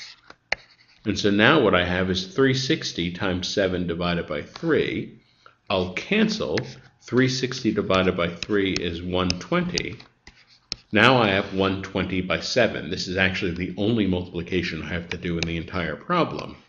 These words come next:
This multiplies to eight hundred and forty, and this is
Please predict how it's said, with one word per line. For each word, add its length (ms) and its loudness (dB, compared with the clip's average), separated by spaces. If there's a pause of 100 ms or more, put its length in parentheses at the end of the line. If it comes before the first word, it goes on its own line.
(960)
This 180 2
multiplies 600 0
to 100 2
eight 240 -2
hundred 320 -6
and 160 -14
forty, 540 -6 (400)
and 180 -2
this 180 -4
is 320 -8